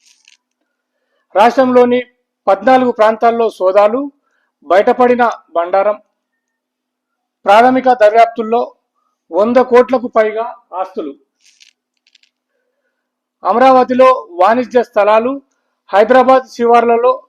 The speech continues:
స్థిరాస్తులు, పలు ఇరిగేషన్ ప్రాజెక్టుల నిర్మాణంలో ఆయనది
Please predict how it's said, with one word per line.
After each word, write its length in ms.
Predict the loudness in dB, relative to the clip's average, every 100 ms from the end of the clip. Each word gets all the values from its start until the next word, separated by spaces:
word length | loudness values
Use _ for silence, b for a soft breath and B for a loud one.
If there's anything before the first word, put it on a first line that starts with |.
| _
స్థిరాస్తులు, 840 | _ -2 2 2 2 -4 -6 -8 _ _ _ _ _ _ _ _ _ _ _ _ _ _
పలు 180 | 0 2
ఇరిగేషన్ 560 | -2 -2 0 0 -2 -4 0
ప్రాజెక్టుల 600 | 2 2 -2 0 -2 -2 -8 _ _ _ _ _
నిర్మాణంలో 880 | -4 -2 0 2 0 2 0 0 -8 _ _ _ -6
ఆయనది 440 | -2 0 0 -4